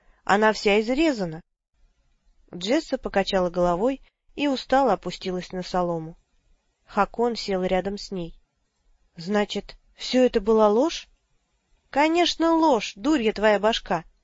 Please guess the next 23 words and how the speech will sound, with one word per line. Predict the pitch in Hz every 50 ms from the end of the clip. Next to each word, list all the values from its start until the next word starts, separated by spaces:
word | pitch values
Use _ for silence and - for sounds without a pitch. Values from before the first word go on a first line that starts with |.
| _ _ _ _ _ _ _ _ _ _
Она | 190 196 202 196 190
бросила | 190 220 262 254 - 220 196 190
на | 185 190 190
него | 196 196 185 190
яростный | 190 185 202 196 196 190 - - 202 196 190
взгляд. | 196 190 196 202 185 170 - - - _ _ _ _ _ _ _ _ -
"Ради | 220 254 311 320 311 269 302 320
Тора, | - - 269 247 208 190 185 185
Хакон, | - - 269 277 - - 294 254 208 175 180 - _ _ _ _ _
принеси | - 294 311 330 349 320 - 381 381
мне | 311 247
что-нибудь | 202 - - 196 185 180 180 180 - -
поесть. | - 202 202 196 185 175 170 - - _ _ _ _ _ _ _ -
Я | 202 190 233 247 254
умираю | 269 277 294 311 320 311 262 196 185 202
от | 214
голода". | 220 262 254 214 175 170 - - - - _ _ _ _ _ _ _ _ _ _ _
Он | _ - 220 202 190
весело | 190 226 254 - - 202 185
ухмыльнулся. | 180 - - 190 185 180 170 160 156 156 - - - - _ _ _ _ _ _ _ _
"Ну | - 269 294
ещё | 311 311 311 285 - - 214 185 175
бы! | 175 170